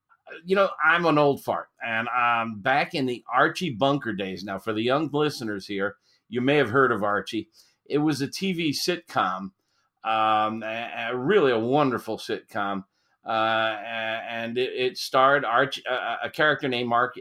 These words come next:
Archie Bunker, and his daughter and her boyfriend. Um, I guess he was married to her. Um, uh, the boyfriend was Rob Reiner, and he was a flaming liberal, and Archie was an arch conservative. This was in the Nixon days.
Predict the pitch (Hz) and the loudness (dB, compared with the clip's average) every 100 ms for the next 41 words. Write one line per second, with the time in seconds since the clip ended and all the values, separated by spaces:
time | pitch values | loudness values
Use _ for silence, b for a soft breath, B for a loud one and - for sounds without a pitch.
0 | - 131 - 131 107 170 190 113 117 _ | 0 0 2 -4 2 2 2 -2 -2 _
1 | _ _ _ _ 113 117 117 113 95 131 | _ _ _ _ -6 -4 -4 -6 -2 -2
2 | 104 131 151 160 127 131 113 - 123 120 | 2 6 8 8 6 2 0 -4 -2 -2
3 | 117 131 127 113 143 185 - 120 110 117 | -2 0 0 2 4 4 2 -2 -2 -6
4 | _ _ _ _ _ - 117 120 113 113 | _ _ _ _ _ -8 -2 0 0 0
5 | 110 - 104 123 190 214 185 120 113 127 | -4 -12 -10 -4 -2 -2 -2 -2 0 0
6 | 131 101 - _ _ - 107 117 95 104 | 0 -2 -8 _ _ -20 -12 -6 -4 -4
7 | - _ _ _ - 110 110 107 107 110 | -6 _ _ _ -6 -2 0 0 -2 -8
8 | 107 107 110 117 110 147 180 147 135 131 | -10 -10 -8 -6 2 2 2 0 0 0
9 | 101 127 127 113 160 202 123 113 120 113 | 0 4 4 4 2 2 -2 -4 -4 -2
10 | 135 156 156 127 131 123 b b - 151 | 2 2 2 2 0 0 b b -4 0
11 | 160 180 156 143 117 123 135 131 123 123 | 2 2 4 4 4 2 2 0 -2 2
12 | 135 135 - 151 139 120 139 123 127 123 | 4 4 0 0 2 0 0 0 0 0
13 | - 135 - 214 202 139 113 123 110 131 | -4 -6 0 4 4 2 -2 -4 -6 -6
14 | 127 123 135 151 190 - 113 104 98 101 | -4 -2 -2 0 -2 -6 -12 -8 -6 -8
15 | 101 | -10